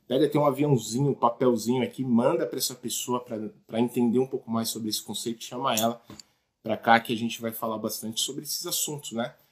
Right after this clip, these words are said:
Que às vezes não é só um currículo que vai colocar você de volta no jogo, às vezes não é só ali o dia a dia de trabalho que vai fazer você ser promovido, mas é você trabalhar muito a sua marca pessoal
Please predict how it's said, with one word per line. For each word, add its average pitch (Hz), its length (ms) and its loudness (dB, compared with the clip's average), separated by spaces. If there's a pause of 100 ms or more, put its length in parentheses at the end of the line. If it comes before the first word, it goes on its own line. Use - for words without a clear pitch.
(100)
Que 127 80 -6
às 117 100 2
vezes 147 200 4
não 160 160 2
é 156 40 6
só 175 220 0
um 175 60 -8
currículo 139 680 4
que 127 140 -8
vai 117 100 0
colocar 120 340 2
você 117 240 0
de 107 100 -8
volta 110 280 -8
no 107 100 -2
jogo, 113 520 2 (340)
às 104 160 -10
vezes 123 220 0
não 135 260 4
é 139 260 4 (220)
só - 320 4
ali 123 300 8
o 123 60 6
dia 123 220 6
a 117 60 6
dia 120 140 6
de 113 120 -2
trabalho 117 600 12
que 117 140 -10
vai 107 180 -6
fazer 110 240 -10
você 107 220 -10
ser - 160 -8
promovido, 117 880 -2 (320)
mas 120 480 6
é 127 80 4
você 120 260 -4
trabalhar 117 460 -2
muito 120 380 0
a 107 40 -14
sua 110 200 -12
marca 104 560 -8
pessoal - 440 -14